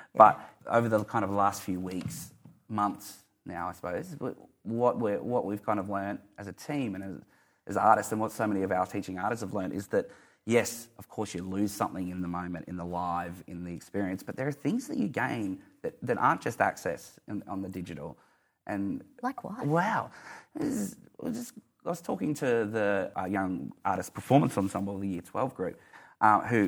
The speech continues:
Speaker 2: who I'm about to kind of start with, uh, in probably about ten minutes. They're over there on a laptop, <laughs> waiting.
Speaker 1: On Zoom,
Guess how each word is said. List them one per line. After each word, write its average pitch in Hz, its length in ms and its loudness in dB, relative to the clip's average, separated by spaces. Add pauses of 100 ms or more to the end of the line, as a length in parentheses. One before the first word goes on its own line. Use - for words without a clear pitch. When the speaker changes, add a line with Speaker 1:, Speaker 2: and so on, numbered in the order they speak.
(120)
Speaker 2:
who 104 220 4
I'm 104 140 2
about 95 260 6
to 110 80 -6
kind 92 180 0
of 87 80 -4
start 92 300 0
with, 92 160 -8 (240)
uh, 90 340 -4
in 95 240 -2
probably 98 380 -2
about 95 240 0
ten 90 180 -4
minutes. 117 340 -2 (360)
They're 110 160 10
over 107 100 8
there 101 140 8
on 92 80 6
a 98 60 8
laptop, - 460 8 (100)
<laughs> - 100 0
waiting. 147 720 8
Speaker 1:
On 214 160 10
Zoom, 170 300 8